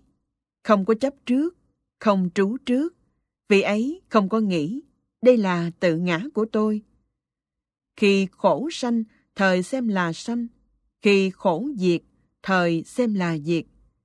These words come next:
Vị ấy không có nghi ngờ, không có phân vân, không duyên vào ai khác. Trí ở đây là của vị ấy.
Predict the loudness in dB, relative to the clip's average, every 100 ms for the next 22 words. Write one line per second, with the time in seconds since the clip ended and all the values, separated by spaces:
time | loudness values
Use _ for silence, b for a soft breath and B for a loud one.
0 | _ _ 0 2 0 -2 -6 _ -2 0
1 | 2 2 2 2 0 0 0 -4 -10 _
2 | _ _ 0 0 0 -2 -2 -8 -2 0
3 | 0 -2 -2 -4 -12 _ _ _ _ 0
4 | 0 0 0 0 0 0 0 -2 -2 -2
5 | -4 -8 -8 _ _ _ _ _ _ -2
6 | 0 0 0 0 0 -2 -2 -4 b b
7 | b 0 2 0 -4 -2 -2 -2 -2 -2
8 | -2 -4 -6 -8